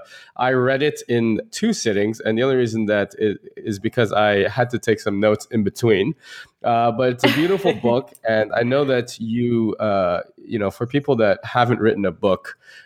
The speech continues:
Speaker 1: uh, it, writing a book is a very, very daunting task. I've written one book, and I'm not sure <laughs> if I have another book in me. But, uh, you did it in a remarkable time,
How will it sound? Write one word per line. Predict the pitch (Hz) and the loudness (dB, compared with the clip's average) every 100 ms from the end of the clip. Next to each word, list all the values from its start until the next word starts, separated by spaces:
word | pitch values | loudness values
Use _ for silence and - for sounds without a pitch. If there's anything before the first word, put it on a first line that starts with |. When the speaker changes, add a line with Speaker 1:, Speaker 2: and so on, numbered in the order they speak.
| _ | _
Speaker 1:
uh, | - 107 104 95 - | -2 0 2 0 0
it, | 127 - - | -2 -4 -6
writing | 127 147 170 | 0 2 2
a | 147 | 2
book | 123 127 123 - | 2 0 -2 -2
is | 113 104 98 - | 0 0 -2 -6
a | |
very, | 101 101 120 113 | -4 0 2 2
very | 101 107 98 | 2 2 0
daunting | 107 101 95 92 | 0 -2 -2 -8
task. | - 98 92 - | -2 -2 -2 -2
I've | 123 | 0
written | 120 123 110 | 0 0 0
one | 101 110 110 92 | 2 2 0 0
book, | 92 113 - | -2 -4 -6
and | 104 104 101 | -2 -2 -2
I'm | 104 110 | -4 -2
not | 123 - | -2 -2
sure | 127 | -2
<laughs> | 123 | 0
if | |
I | 127 | -2
have | 127 - 131 | 0 0 2
another | 117 123 123 107 | 2 2 0 0
book | 120 135 - | 0 -2 -2
in | 117 | 0
me. | 117 104 127 - - - - _ 120 | 2 2 0 -4 -20 -18 -20 _ -2
But, | 127 127 | 0 2
uh, | 123 120 | 2 0
you | 135 160 190 | 0 0 0
did | 139 139 170 | 0 0 0
it | 165 | 0
in | 127 127 120 - | 0 0 -2 -4
a | 107 | -4
remarkable | 117 117 135 170 143 113 | -2 0 -2 -2 -4 -4
time, | - 101 156 | 0 0 0